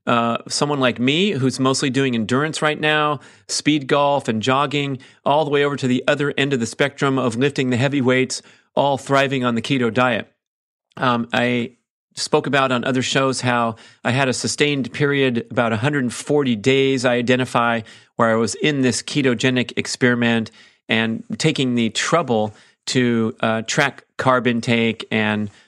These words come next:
also do the blood values to maintain a state of nutritional ketosis for a hundred forty days. And then I identified, this was from October to April, and then I identified a bit of loosening up where I just didn't, uh, pay strong attention to it anymore. I might have let things leak in, like,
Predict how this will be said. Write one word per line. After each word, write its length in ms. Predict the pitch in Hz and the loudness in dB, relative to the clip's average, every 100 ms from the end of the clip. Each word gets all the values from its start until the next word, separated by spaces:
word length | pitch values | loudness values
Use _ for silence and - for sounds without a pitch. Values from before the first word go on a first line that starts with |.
| - | -2
also 260 | 127 120 123 | -2 0 0
do 140 | 123 | 0
the 80 | 113 | 0
blood 240 | 104 123 | 2 0
values 520 | 117 117 110 110 107 - | 2 0 2 0 -2 -4
to 360 | - 107 104 | -2 0 0
maintain 460 | - 113 113 113 123 | -2 0 0 0 0
a 60 | 110 | 0
state 220 | - 110 | 0 0
of 100 | 104 | -2
nutritional 460 | 107 - 117 117 | -4 -2 -2 -2
ketosis 500 | 101 113 117 104 107 | -4 -4 -2 -2 -4
for 120 | - 110 | -4 -2
a 40 | |
hundred 260 | 117 107 101 | 0 -2 -2
forty 240 | 117 104 | -2 -2
days. 320 | 98 107 104 - - _ | 0 0 -2 -8 -20 _
And 100 | - | -2
then 140 | 226 226 | 0 2
I 140 | 151 | 2
identified, 480 | 131 139 135 135 123 | 4 2 2 0 0
this 100 | 139 | 0
was 120 | 120 | -2
from 180 | - 113 | 0 2
October 380 | 107 - 135 113 | 0 2 0 0
to 140 | 110 | 0
April, 360 | 120 120 110 104 - - | 0 2 0 -2 -10 -8
and 80 | 170 | -2
then 100 | 175 | 0
I 140 | 143 | 0
identified 600 | 120 113 135 127 120 117 110 | 0 0 0 0 0 2 -2
a 40 | |
bit 220 | 101 127 | 0 0
of 160 | 117 98 | 0 -2
loosening 480 | 120 131 127 113 113 | 0 0 0 0 2
up 220 | 117 - | 0 0
where 320 | 113 107 104 - - - | 0 2 -2 -8 -14 -4
I 60 | |
just 220 | 131 123 - | -2 -2 -2
didn't, 340 | 135 117 - - | 0 0 -4 -2
uh, 260 | 110 104 | 0 0
pay 260 | 104 127 123 | -2 0 0
strong 320 | - 123 110 | 2 0 0
attention 360 | 110 135 123 120 | 0 0 -2 -2
to 100 | 131 | 0
it 80 | 123 | 0
anymore. 480 | 120 120 120 120 113 - - | 0 0 2 0 -2 -12 -10
I 60 | - | -2
might 180 | 113 110 | 0 0
have 120 | 104 | 0
let 220 | 113 113 | 0 -2
things 380 | - 117 110 - | -2 -2 -2 -2
leak 240 | 117 117 | 0 0
in, 320 | 117 113 113 107 | 2 2 0 0
like, 320 | 107 101 | 0 -2